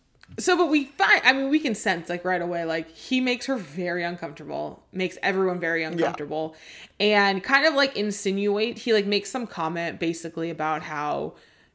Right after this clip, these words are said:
Speaker 1: whoever, at least this is how I took it, like,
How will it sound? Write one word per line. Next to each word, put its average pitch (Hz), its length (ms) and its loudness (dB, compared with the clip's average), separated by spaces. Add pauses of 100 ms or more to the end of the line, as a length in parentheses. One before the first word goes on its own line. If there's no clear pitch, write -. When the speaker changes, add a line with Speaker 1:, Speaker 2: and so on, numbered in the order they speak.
(160)
Speaker 1:
whoever, 185 680 6
at 247 60 8
least 349 160 10
this 330 140 2
is 226 40 -4
how 180 200 4
I 175 160 4
took 214 260 0
it, 214 220 4
like, 170 300 -2